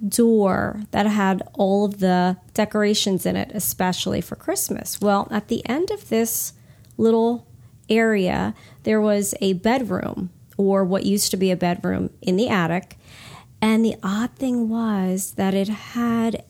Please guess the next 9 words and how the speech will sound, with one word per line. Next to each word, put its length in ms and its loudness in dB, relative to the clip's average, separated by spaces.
a, 440 2
um, 500 0
a 100 2
lock 640 0
that 140 -2
you 120 2
would 160 -2
slide, 800 0
um, 560 4